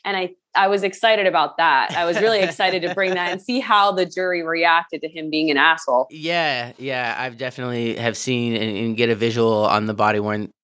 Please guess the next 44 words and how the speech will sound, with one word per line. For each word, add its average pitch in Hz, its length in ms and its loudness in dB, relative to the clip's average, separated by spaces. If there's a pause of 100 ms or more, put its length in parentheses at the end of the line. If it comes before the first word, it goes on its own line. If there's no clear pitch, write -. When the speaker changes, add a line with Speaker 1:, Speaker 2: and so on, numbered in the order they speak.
(120)
Speaker 2:
type 113 200 0
of 104 360 -2
imagery 104 420 -2
that 101 260 -2
you're 104 100 -2
talking 107 400 0
about. 104 480 0 (340)
Okay, 151 260 4
just 180 140 0
answer 220 260 4
me 220 100 4
this 185 180 2
question 135 320 2
then, 117 100 -2
'cause 131 140 2
I 131 60 4
think 156 220 0
I 156 60 4
have 151 160 2
a 131 80 0
basic 120 560 0
understanding 107 640 -2
of, 104 220 0
of 104 480 -2 (140)
the, 104 440 -4 (320)
uh, 76 80 -8 (220)
at 113 100 0
least - 640 -8 (840)
agreeable 117 440 0
facts 104 380 0
of 110 100 0
the 104 100 -2
case 101 280 -4
is 104 120 -6
that 104 360 0 (220)
client 107 300 2
was 104 200 -4
driving 101 760 0 (100)
kind 104 140 0
of 92 100 -6
down 98 220 0
a 101 60 -6
dark 98 280 -2
street 117 540 0